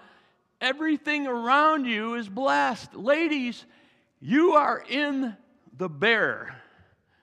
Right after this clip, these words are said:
because you need to be helped through this process. But if you have given your life to Jesus Christ,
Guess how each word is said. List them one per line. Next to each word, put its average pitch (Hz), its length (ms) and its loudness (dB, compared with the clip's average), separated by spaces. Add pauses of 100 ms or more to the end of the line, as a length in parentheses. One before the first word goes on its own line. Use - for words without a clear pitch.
(180)
because 190 640 -2
you 185 260 -8
need 185 420 -6
to 165 140 -8
be 156 380 -10 (1200)
helped - 400 -8 (160)
through 180 220 -6
this 143 200 -6
process. - 960 -12 (1160)
But 170 180 -2
if 147 180 -6
you 220 220 -6
have 233 200 -8
given 208 360 -4
your 208 120 -6
life 196 360 -4
to 165 100 -10
Jesus 170 480 -12
Christ, - 640 -14